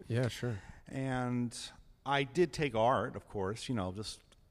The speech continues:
Speaker 2: there were art classes in my school. I went to a public school in, in Great Neck, Long Island. But, and I was good, you know, I think I exhibited some ability, but, um,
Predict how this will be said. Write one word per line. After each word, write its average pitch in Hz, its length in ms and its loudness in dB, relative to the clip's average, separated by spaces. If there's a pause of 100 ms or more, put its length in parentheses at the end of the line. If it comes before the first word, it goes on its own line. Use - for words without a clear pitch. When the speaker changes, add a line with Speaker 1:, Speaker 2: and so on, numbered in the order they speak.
(220)
Speaker 2:
there 107 120 -4
were 101 180 -4
art 98 200 0
classes 90 480 -4
in 90 100 -2
my 80 200 -4
school. 90 340 -4
I 85 60 -2
went 87 180 -2
to - 60 -10
a 92 40 -8
public 95 300 -8
school 85 360 -6
in, 82 200 -6
in 95 160 -4
Great 107 240 -2
Neck, 87 220 -4
Long 87 160 -4
Island. 80 380 -6 (840)
But, 98 120 -6
and 135 140 4
I 143 120 8
was 131 180 4
good, 107 160 -4 (240)
you 143 140 -2
know, 107 140 -2
I 104 120 -2
think 120 260 -6
I 101 100 0
exhibited 98 500 -4
some 131 200 0
ability, 85 600 -4 (520)
but, 95 520 -2
um, 92 360 -2